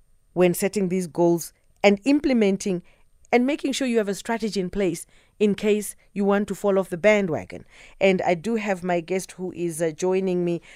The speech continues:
uh, to chat about, you know, goal setting, strategies to put in place. I know now I sound like I'm at school and you are in your, you know, masterclass one oh one, but it is what it is. We, we need to talk about these things.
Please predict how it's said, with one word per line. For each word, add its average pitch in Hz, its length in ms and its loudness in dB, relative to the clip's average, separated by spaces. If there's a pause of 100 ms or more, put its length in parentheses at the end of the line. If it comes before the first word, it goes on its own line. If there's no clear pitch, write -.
(120)
uh, 160 320 2
to 180 300 -8
chat - 340 -6
about, 170 560 0 (240)
you 175 100 0
know, 180 140 4
goal 202 340 8
setting, 185 480 -4 (200)
strategies 208 680 -2
to - 120 -8
put 196 260 -6
in 185 120 0
place. 170 280 -4 (280)
I 156 140 -4
know 165 140 0
now 170 200 2
I 156 120 2
sound 165 280 -4
like 143 220 -2
I'm 143 140 -2
at 143 120 -6
school 151 400 -6 (240)
and 151 220 -2
you 156 100 0
are 139 120 2
in 156 240 -4
your, 147 200 -2
you 156 120 -2
know, 147 100 -2
masterclass 156 640 -4
one 151 200 2
oh 151 80 2
one, 156 280 0 (240)
but 220 260 8
it 240 200 -6
is 285 220 2
what 277 140 2
it 269 160 -6
is. 247 220 -4
We, 196 260 -6
we 190 140 -4
need 175 320 0
to - 220 -12
talk 139 360 -6
about 139 300 -4
these 170 180 -4
things. 208 380 -2